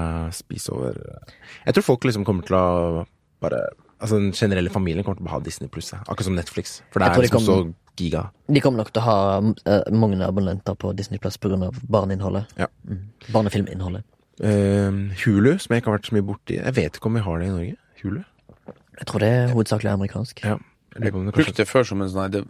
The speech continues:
Speaker 3: det var en proxy-app også,
Speaker 1: Mm.
Speaker 3: tror jeg.
Speaker 1: Ja.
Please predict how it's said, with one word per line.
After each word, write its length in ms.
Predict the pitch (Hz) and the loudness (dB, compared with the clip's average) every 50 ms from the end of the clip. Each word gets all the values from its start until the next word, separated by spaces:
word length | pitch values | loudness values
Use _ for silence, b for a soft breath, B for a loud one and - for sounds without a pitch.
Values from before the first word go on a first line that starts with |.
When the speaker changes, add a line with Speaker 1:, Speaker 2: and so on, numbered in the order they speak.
| - - | -10 -8
Speaker 3:
det 80 | 104 113 | 0 2
var 100 | 123 110 | 2 2
en 80 | 98 95 | 2 0
proxy-app 1120 | - - 123 - - - - - 151 151 147 - - - _ _ _ _ _ - 135 - _ _ | -4 -4 -4 -4 -8 -4 0 0 2 2 2 0 -4 -10 _ _ _ _ _ -2 -2 -2 _ _
også, 260 | - 101 98 95 - - _ _ _ _ _ _ - | -4 -4 -4 -4 -4 -10 _ _ _ _ _ _ -6
Speaker 1:
Mm. 260 | - 101 95 90 85 | -2 -2 -2 -2 -2
Speaker 3:
tror 240 | - - 101 101 98 | -2 -2 -2 0 0
jeg. 160 | 92 - - _ _ _ 95 | -2 -6 -8 _ _ _ -8
Speaker 1:
Ja. 120 | 95 - | -8 -8